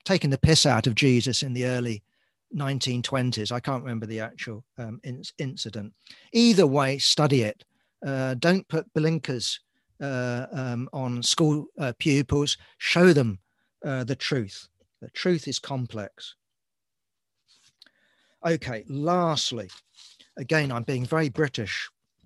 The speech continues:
uh, this week. Uh, we've had, uh, seven parliamentarians, um,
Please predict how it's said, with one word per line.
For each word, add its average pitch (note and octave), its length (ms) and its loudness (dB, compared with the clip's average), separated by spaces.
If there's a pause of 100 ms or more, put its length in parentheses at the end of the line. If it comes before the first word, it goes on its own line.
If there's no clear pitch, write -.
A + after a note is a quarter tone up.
(100)
uh, B2 180 -6
this A#2 280 -6
week. A2 340 -8 (680)
Uh, D3 320 -8
we've D3+ 260 -6
had, C3+ 460 -6
uh, C#3+ 200 -4 (220)
seven G#3 640 4
parliamentarians, D3+ 1500 6 (720)
um, C3 1000 -4